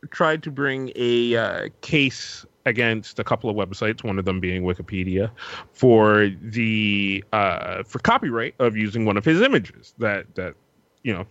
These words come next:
they, they had, and he said that they were using without his permission. So the image in,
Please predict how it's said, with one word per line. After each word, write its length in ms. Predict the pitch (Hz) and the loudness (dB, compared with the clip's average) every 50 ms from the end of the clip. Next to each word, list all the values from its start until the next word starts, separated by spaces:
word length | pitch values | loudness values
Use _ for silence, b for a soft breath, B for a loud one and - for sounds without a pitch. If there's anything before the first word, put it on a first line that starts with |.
| _ _ | _ _
they, 420 | 123 117 113 110 107 107 110 110 | 0 2 2 2 2 2 2 0
they 480 | 98 101 104 101 104 104 107 104 95 - - _ _ _ _ _ _ _ | 0 0 0 2 2 0 0 -2 -6 -8 -14 _ _ _ _ _ _ _
had, 340 | - - 113 104 107 123 151 | -2 0 2 4 4 2 2
and 260 | 147 113 110 110 98 | 0 -2 -4 -8 -10
he 200 | 98 110 113 107 | -10 -8 -8 -6
said 200 | - - 110 95 | -4 -4 -4 -2
that 120 | 101 101 90 | -2 -2 0
they 120 | 107 101 | 0 0
were 120 | 101 104 | 0 0
using 300 | 104 101 101 101 123 110 | 0 0 0 0 2 2
without 300 | 107 101 - 101 90 98 | 2 4 4 2 0 2
his 140 | - 113 101 | 0 -2 0
permission. 560 | - - 147 185 214 269 294 - - 80 87 _ B B B B B B B B B B | 2 0 2 4 4 2 2 0 -8 -12 -16 _ B B B B B B B B B B
So 540 | - 160 147 135 131 123 117 113 110 107 - - | 4 4 6 6 4 2 2 2 0 0 -2 -4
the 420 | - 123 123 127 131 127 127 123 - | -8 -6 -2 2 2 2 2 0 0
image 360 | - 202 254 294 285 226 170 220 - - | 0 2 2 2 0 0 -4 -10 -8 -4
in, 480 | 202 202 196 190 185 175 170 123 80 | -2 0 0 0 0 -2 -2 -4 -6